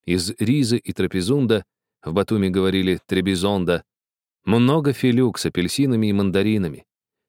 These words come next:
Пахучие цитрусы были навалены пирамидами на палубах филюк, разноцветных, как пасхальные писанки. Я часто видел одну и ту же картину.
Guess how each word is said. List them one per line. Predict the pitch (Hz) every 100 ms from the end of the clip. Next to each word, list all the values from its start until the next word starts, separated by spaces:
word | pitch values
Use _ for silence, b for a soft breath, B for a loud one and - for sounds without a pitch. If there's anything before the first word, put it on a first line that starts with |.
| -
Пахучие | 82 - 117 110
цитрусы | 98 - 123 104 101 -
были | 87 110
навалены | 101 98 104 107 101 98
пирамидами | - 98 98 107 95 92
на | 90 87
палубах | - 92 85 82 -
филюк, | 85 87 113 - _ _ _ _
разноцветных, | 76 92 107 101 107 131 110 98
как | - 92
пасхальные | 95 - 95 98 90 90
писанки. | - 90 85 76 - - _ _ _ _ _ _ _
Я | 87 101
часто | 110 104 -
видел | 98 110 98 98
одну | 92 101
и | 92
ту | 98
же | 87
картину. | 87 90 90 98 85